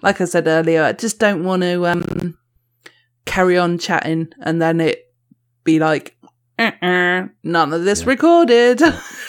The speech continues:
Speaker 2: Yeah. Well, I, I'm hoping it has recorded. There's,
Speaker 1: Yeah.
Speaker 2: uh, well, I've heard a few moments of crackles, so let's, let's power through.
Speaker 1: Yes.
Speaker 2: So, story of the week. I think you're gonna like this.
Speaker 1: Go on then.
Speaker 2: Uh, I think, well, I, I know I'm just gonna, like, sigh when I put my head in my hands.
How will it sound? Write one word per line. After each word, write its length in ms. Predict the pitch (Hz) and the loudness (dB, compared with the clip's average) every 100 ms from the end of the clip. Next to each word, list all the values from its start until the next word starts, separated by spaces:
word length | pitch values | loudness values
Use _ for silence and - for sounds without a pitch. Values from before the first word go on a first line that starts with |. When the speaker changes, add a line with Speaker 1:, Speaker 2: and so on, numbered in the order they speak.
| - | 0
Speaker 2:
Yeah. 100 | 339 - 370 | 0 4 2
Well, 240 | 139 - | 2 0
I, 180 | 135 131 127 | 0 -4 -2
I'm 140 | 135 | 0
hoping 400 | 143 170 170 156 | 2 2 0 -2
it 100 | 139 | -2
has 320 | - 147 120 | 0 0 0
recorded. 420 | 107 - 90 101 | -6 -4 -4 -4
There's, 160 | 107 110 | -4 -4
Speaker 1:
Yeah. 280 | 160 - 104 | -4 -6 -10
Speaker 2:
uh, 20 | - | -10
well, 200 | 120 104 | -8 -6
I've 100 | 107 | -4
heard 180 | 127 117 | 0 0
a 40 | |
few 240 | 107 143 135 | 2 4 6
moments 420 | 123 120 117 - | 6 6 2 0
of 160 | 101 - | -10 -8
crackles, 640 | - 104 - 92 92 95 | -4 -4 -4 -6 -6 -4
so 180 | - 107 | -2 0
let's, 520 | 117 131 123 - - - - _ | 2 0 -2 -12 -20 -20 -20 _
let's 240 | 175 135 - | -2 -2 -8
power 400 | - 135 120 104 | -6 -2 -2 -2
through. 400 | - - 87 65 - - | -6 -12 -12 -14 -20 -16
Speaker 1:
Yes. 160 | - - | -12 -2
Speaker 2:
So, 220 | 143 127 - - _ | 2 2 0 -14 _
story 480 | - - 175 156 143 | -10 0 2 4 2
of 80 | |
the 80 | 127 | 2
week. 320 | 120 107 80 | 2 0 -2
I 200 | 113 147 | 0 0
think 180 | 123 - | 0 -4
you're 160 | 123 120 | -2 0
gonna 140 | 107 | 2
like 340 | 113 113 101 80 | 2 2 0 -4
this. 340 | 65 - - - | -16 -16 -20 -14
Speaker 1:
Go 120 | - 156 | -4 -4
on 80 | |
then. 100 | - | -2
Speaker 2:
Uh, 180 | 92 92 | -4 -4
I 140 | 104 117 | -2 -2
think, 520 | - 110 104 - - _ _ | 0 -2 -2 -6 -16 _ _
well, 260 | 107 104 104 | -4 -2 0
I, 280 | 113 117 104 | 2 2 4
I 20 | |
know 180 | 110 107 | 4 2
I'm 100 | 101 | 0
just 220 | 98 - | -4 -6
gonna, 140 | 107 92 | -4 -2
like, 240 | 95 90 | -2 -6
sigh 320 | - 107 95 | -4 -2 0
when 180 | 87 92 | -2 -6
I 40 | |
put 180 | - 98 | -6 -8
my 100 | 98 | -6
head 160 | 98 98 | -2 0
in 100 | 87 | 0
my 100 | 82 | -4
hands. 520 | 90 78 76 - | -6 -6 -10 -14